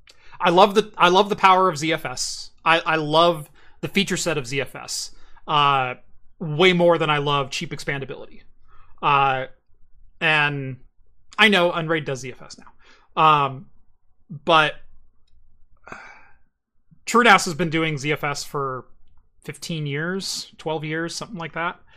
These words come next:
Um, I also first started experimenting with Free nas, I think also in about two thousand five.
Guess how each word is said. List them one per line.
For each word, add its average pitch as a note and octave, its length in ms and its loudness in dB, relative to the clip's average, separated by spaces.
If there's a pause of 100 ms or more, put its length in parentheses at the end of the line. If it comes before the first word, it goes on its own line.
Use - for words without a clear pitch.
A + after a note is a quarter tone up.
(260)
Um, C#3 560 -2 (100)
I E3+ 120 2
also G#3 260 2
first F#3+ 220 -2
started E3+ 260 0
experimenting D#3+ 680 -6
with C3 140 -14 (120)
Free G#3+ 220 -4
nas, B2 560 -8 (600)
I C3+ 100 -8
think A3 380 -2
also D#4 300 4
in C4+ 60 2
about A#3 220 0
two B3+ 140 -6
thousand A#3+ 320 0
five. G3+ 440 0